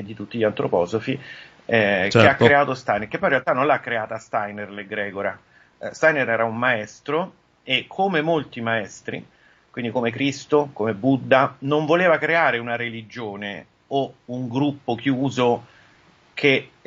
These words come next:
Speaker 1: escludesse il, eh, dialogo con gli altri.
Speaker 2: Certo.
Speaker 1: Però di fatto è stato creato, perché l'uomo è fatto così. Buddha non voleva creare una religione, alla sua morte si fa il primo concilio e si mette per iscritto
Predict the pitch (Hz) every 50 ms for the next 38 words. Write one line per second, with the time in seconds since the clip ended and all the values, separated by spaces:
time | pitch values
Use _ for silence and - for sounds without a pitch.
0 | - - - - - 92 120 117 - - - 139 127 131 139 139 139 - - 135
1 | 123 107 - - 113 120 117 113 110 107 104 98 - - _ _ - - - 104
2 | 101 113 123 127 123 120 113 110 110 104 104 104 104 95 85 87 87 - - -
3 | 104 - 123 113 - 147 139 - 104 - 113 113 - 147 - - 110 107 113 104
4 | 117 113 87 82 98 - - 127 - 165 165 165 160 151 139 123 - - 110 -
5 | - 113 104 110 101 87 80 - _ - - - - - - _ - 123 156 175
6 | 175 143 139 127 135 143 147 156 156 143 139 143 143 143 151 160 156 180 190 214
7 | 208 170 - 202 156 131 120 135 160 156 - 196 190 175 147 127 117 - - -
8 | 123 117 - - - - - - - 156 151 143 156 135 117 113 - 156 151 147
9 | 156 151 175 170 170 165 - - 127 110 101 104 104 95 - - 156 143 - -
10 | 139 123 113 - 139 123 131 123 110 - - - 98 98 90 - - 107 92 -